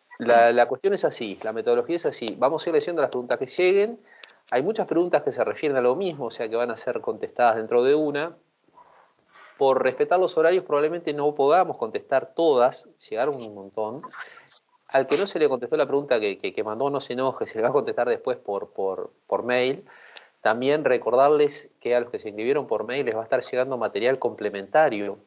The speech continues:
a toda esta charla. Algunas de estas preguntas pueden ser contestadas por el material también. Los compañeros que están clasificando todas, eh,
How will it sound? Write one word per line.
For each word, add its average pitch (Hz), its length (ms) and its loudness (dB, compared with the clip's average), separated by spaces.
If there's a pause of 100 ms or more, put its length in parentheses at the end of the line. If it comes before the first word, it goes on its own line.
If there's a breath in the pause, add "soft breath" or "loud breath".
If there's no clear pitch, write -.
a 101 120 -8
toda 113 220 2
esta - 180 -4
charla. 117 440 4
Algunas 160 420 2
de 151 60 -2
estas 147 140 -10
preguntas 143 360 -4
pueden 120 180 -6
ser - 120 -6
contestadas 123 520 0
por 101 120 -6
el 95 60 -8
material 95 380 -8
también. 127 440 -2 (460 loud breath)
Los 107 120 -6
compañeros 117 500 0
que - 60 -14
están 131 180 -4
clasificando 120 720 0
todas, 147 640 2
eh, 98 260 -8